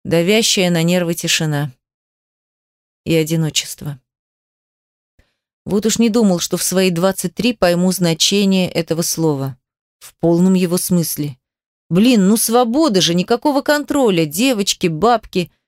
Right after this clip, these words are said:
Что, чёрт возьми, не так? Всё не так,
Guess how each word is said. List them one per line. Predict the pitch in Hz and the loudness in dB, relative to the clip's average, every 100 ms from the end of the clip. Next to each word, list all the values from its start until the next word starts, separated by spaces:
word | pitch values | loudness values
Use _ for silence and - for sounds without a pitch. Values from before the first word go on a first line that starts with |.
| _ | _
Что, | - - - 302 | -6 -4 2 2
чёрт | 220 - 226 - | 2 0 0 0
возьми, | 156 156 220 | 0 2 2
не | 254 220 | 2 0
так? | - 139 - _ _ _ _ _ _ _ _ _ _ - | -2 -8 -10 _ _ _ _ _ _ _ _ _ _ -8
Всё | - 247 262 | -4 0 0
не | 147 | 0
так, | - 110 - | -2 -6 -8